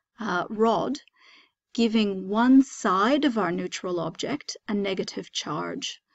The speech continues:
And so in that way, our round yellow neutral object will be attracted to our positive object, even though it hasn't got a charge itself.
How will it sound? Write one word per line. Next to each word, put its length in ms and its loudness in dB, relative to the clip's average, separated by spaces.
And 180 -4
so 340 -2
in 240 -4
that 320 0
way, 420 -6
our 420 -2
round 600 2
yellow 640 -2
neutral 500 0
object 520 -6
will 160 2
be 380 -2
attracted 800 -4
to 320 6
our 400 -4
positive 560 0
object, 500 -6
even 320 -4
though 220 -4
it 80 -8
hasn't 280 -8
got 140 -6
a 40 -8
charge 380 -6
itself. 560 -12